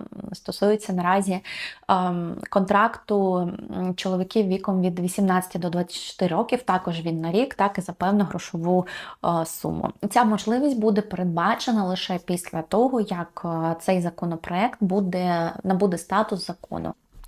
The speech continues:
Вже коли підпише президент, тоді цей закон, е, опублікують, він буде для всіх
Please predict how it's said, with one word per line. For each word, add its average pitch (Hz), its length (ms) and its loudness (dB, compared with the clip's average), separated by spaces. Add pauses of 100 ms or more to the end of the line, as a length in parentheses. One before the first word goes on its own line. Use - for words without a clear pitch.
(220)
Вже 202 120 4
коли 185 220 2
підпише 185 420 -4
президент, 202 540 0
тоді 196 480 2
цей 185 220 -2
закон, 214 500 2
е, 180 380 2
опублікують, 180 720 2
він 185 400 0
буде 185 300 0
для 170 140 -4
всіх - 440 -4